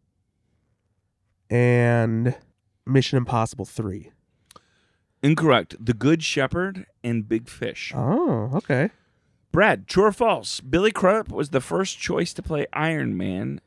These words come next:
Speaker 2: The role was eventually given to Robert Downey Junior.
Speaker 1: I think that's false.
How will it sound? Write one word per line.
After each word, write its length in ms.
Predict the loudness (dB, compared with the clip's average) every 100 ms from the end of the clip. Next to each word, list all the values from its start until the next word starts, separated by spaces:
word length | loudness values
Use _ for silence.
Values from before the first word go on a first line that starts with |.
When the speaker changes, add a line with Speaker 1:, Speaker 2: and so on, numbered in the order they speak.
| _
Speaker 2:
The 140 | -4
role 220 | 0 2
was 140 | 2 -2
eventually 360 | -4 -4 -6 -8
given 220 | -8 -4
to 200 | -2 -2 -4 -4
Robert 520 | 0 2 0 -4 -6
Downey 380 | -4 -2 -4 -6
Junior. 440 | -6 -4 -4 -6 -12 _ _ _ _ _ _ _ _ _ _ _ _ _ _ _ _ _ _ _ _ _ -20 -20 _ -20 -20 _ _ _ _ _ -14 -10 -8
Speaker 1:
I 80 |
think 280 | -6 -4 -4
that's 220 | -6 -12
false. 600 | -10 -10 -10 -12 -16 -16